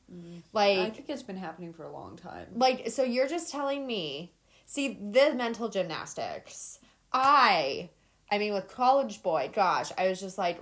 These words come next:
Speaker 2: running off the rails. Like,
Speaker 1: Yeah.
Speaker 2: I could barely, like, eat, sleep. It was, all I could think about was him and if he's texting me or not. I don't know how you could do that for two to four months and not go crazy.
Speaker 1: Yeah.
Speaker 2: Like, to just be hanging out with someone and not knowing where it's going.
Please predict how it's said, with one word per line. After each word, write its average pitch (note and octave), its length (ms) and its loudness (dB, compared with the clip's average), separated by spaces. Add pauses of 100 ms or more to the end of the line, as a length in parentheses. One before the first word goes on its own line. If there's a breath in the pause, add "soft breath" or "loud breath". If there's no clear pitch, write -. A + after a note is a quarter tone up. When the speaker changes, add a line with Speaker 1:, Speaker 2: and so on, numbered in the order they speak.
Speaker 2:
running F#3+ 300 -2
off F3 240 -6
the E3+ 80 -4
rails. G2+ 560 -6
Like, F#3 180 2
Speaker 1:
Yeah. C3 140 -2
Speaker 2:
I F3+ 160 4
could F#3+ 280 -8
barely, F3+ 480 0
like, D#3 360 -4 (120)
eat, F#3+ 380 -6
sleep. F#3 420 -6
It - 60 -4
was, F3+ 220 -2
all F3+ 180 0
I F#3 120 0
could G3+ 200 -10
think E3 220 -8
about D#3+ 340 -2
was D#3+ 160 -8
him E3+ 460 -6
and E3 240 -8
if - 140 -16
he's E3 200 -10
texting D#3+ 480 -8
me D3 160 -10
or D3+ 100 -10
not. C#3+ 300 -8 (300 loud breath)
I G3+ 100 6
don't G#3 100 4
know G#3 120 0
how G3 160 0
you G3 180 -4
could F3+ 240 -10
do E3+ 240 -4
that G3+ 320 2 (140 loud breath)
for G3+ 160 -2
two G3 300 0
to F#3 80 -4
four F3 260 -2
months - 500 -10 (100)
and G3+ 140 0
not F3+ 240 0
go F#3 140 2
crazy. E3+ 1120 -6
Speaker 1:
Yeah. E3 480 -4
Speaker 2:
Like, C4 320 4
to C#4 240 0
just A#3 400 0
be B3 320 -2
hanging B3 400 -2
out G3 160 -2
with A#3 80 -4
someone C4 240 -4
and A#3+ 120 -6
not G3+ 240 2
knowing A3 280 -4
where G#3 160 -2
it's F#3 160 -6
going. G#3 580 -2